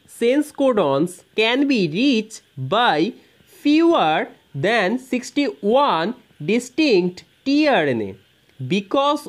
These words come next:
of pairing properties of the bases in the anticodon.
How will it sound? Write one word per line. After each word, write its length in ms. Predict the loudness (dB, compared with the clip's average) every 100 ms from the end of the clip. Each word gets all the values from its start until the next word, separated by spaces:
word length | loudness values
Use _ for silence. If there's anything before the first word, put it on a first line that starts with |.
| -4
of 220 | -2 -2 -8 _
pairing 760 | -4 0 2 2 2 2 0 -2 -14 _ -2
properties 960 | 0 0 0 0 0 0 0 0 -6 -8
of 220 | -4 0 0
the 100 | 0
bases 840 | 0 2 2 2 0 2 0 -6 -4
in 220 | 0 2
the 240 | 2 0 -4 -8
anticodon. 880 | -2 -2 0 0 2 2 0 -2